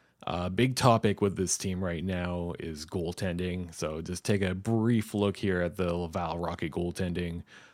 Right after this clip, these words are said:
Uh, the two goaltenders, Caden Primo, Kevin Poulin.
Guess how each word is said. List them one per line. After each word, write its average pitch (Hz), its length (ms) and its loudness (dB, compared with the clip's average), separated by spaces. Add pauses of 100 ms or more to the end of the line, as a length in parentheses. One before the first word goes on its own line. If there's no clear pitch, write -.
(120)
Uh, 85 200 0
the 85 160 -2
two 107 180 4
goaltenders, 101 600 4
Caden 92 320 2
Primo, 92 420 0
Kevin 87 320 0
Poulin. 87 560 0